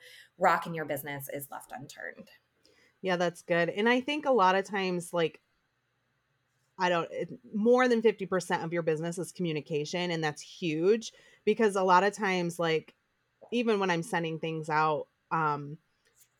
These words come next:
Speaker 2: I realize, like, clients don't always respond to things and all of that. So, like, how can we, like, follow up with that? But
Speaker 1: Yeah.
Speaker 2: it is, a lot of it is communication. Like, are you reminding them?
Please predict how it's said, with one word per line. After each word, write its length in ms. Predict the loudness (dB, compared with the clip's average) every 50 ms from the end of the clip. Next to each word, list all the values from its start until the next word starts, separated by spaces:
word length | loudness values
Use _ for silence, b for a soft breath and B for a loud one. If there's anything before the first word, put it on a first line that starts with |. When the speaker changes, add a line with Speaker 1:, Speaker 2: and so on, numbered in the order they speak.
| _ _ _ _ -16 -6 0
Speaker 2:
I 500 | 2 4 6 8 8 6 6 4 0 -4 -4
realize, 560 | -2 0 2 4 6 6 6 6 4 2 -2
like, 200 | -4 -4 -4 _ _
clients 360 | _ -8 -6 -6 -6 -6 -6
don't 160 | -6 -4 -4 -2
always 240 | 0 0 0 -2
respond 320 | -2 -4 -2 -2 0 2 0
to 60 | 0
things 380 | 0 0 -4 -4 -4 -6 -8 -8
and 220 | -8 -6 -6 -2
all 200 | -2 0 0 0
of 60 | 0 2
that. 240 | 4 4 2 2
So, 100 | -2 -4
like, 160 | -4 -4 -4 -4
how 300 | -8 -4 2 2 2 2
can 240 | 0 -4 -6 -4
we, 180 | -4 -4 -4 -2
like, 220 | -4 -4 -6 -6 -6
follow 320 | -8 -6 -4 -2 -2 0
up 160 | 0 0 0
with 160 | -2 -6 -2 2
that? 240 | 4 4 4 4 2
But 200 | 2 0 0 0 b b b b b b b b -8
Speaker 1:
Yeah. 240 | -2 -2 2 4
Speaker 2:
it 100 | 4 4 4 4
is, 160 | -2 -2 0 -2
a 60 | -2
lot 320 | -2 2 2 4 4 6
of 100 | 6 6
it 100 | 6 4
is 120 | 4 2 -6
communication. 680 | -4 -2 0 0 0 -2 -2 -2 -2 -2 -2 -4 -6
Like, 180 | -6 -6 -6 -4 -4
are 160 | -2 -2 0
you 440 | 0 0 2 2 4 2 2 2 2
reminding 580 | 0 0 0 0 -2 -4 -2 -2 -2 -2 0
them? 360 | 0 0 2 0 0 -2 -4